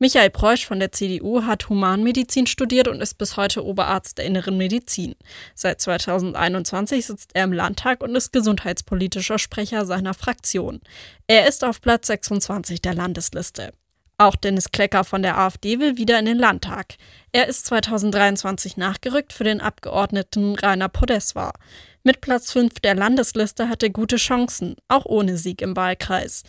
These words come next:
Klecker machte eine Ausbildung zum Gärtner sowie zur Schutz- und Sicherheitskraft. Georg Heidlinger ist neben seinem Landtagsmandat Landwirt. Den elterlichen Hof hat er neunzehnhundertsiebenundneunzig übernommen,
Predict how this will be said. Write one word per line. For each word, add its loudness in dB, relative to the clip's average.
Klecker 2
machte 2
eine 2
Ausbildung 0
zum -4
Gärtner 2
sowie 2
zur 0
Schutz- -6
und 4
Sicherheitskraft. -6
Georg 2
Heidlinger 2
ist 0
neben 2
seinem 4
Landtagsmandat 0
Landwirt. 0
Den 2
elterlichen -2
Hof -4
hat 0
er 4
neunzehnhundertsiebenundneunzig 2
übernommen, 4